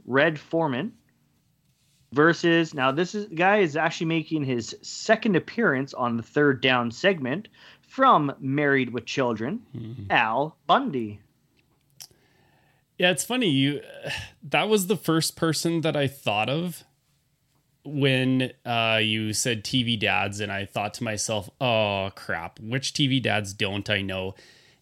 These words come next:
Speaker 2: And I never watched Married, like, I've seen episodes of it, but I really couldn't even tell you the first thing about Married with Children, to be honest.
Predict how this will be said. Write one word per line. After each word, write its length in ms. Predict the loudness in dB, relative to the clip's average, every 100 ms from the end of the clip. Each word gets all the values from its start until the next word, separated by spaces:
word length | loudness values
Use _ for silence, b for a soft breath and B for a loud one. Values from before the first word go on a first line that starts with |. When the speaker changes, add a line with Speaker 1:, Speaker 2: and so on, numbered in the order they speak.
| _
Speaker 2:
And 160 | -2 0
I 120 | 2
never 540 | 2 2 2 0 -2 -2
watched 440 | 0 -2 -4 -2
Married, 280 | 0 0 2
like, 200 | 2 2
I've 140 | 0
seen 280 | 0 0 -2
episodes 640 | -2 -2 0 2 0 0 -4
of 240 | -4 -2
it, 160 | -2 -2
but 100 | -2
I 80 | 0
really 520 | 0 2 4 4 0
couldn't 360 | 0 2 2 0
even 300 | 0 2 0
tell 300 | -2 -4 -2
you 220 | 0 0
the 120 | 0
first 440 | -2 -4 -4 -4 0
thing 260 | 2 2
about 520 | -2 -4 -2 -2 -2 _ _ -4
Married 380 | -2 0 -2
with 220 | -4 -6 -4
Children, 400 | -2 -2 -2 -4
to 80 |
be 160 | -4 -2
honest. 500 | -2 -4 -6 -14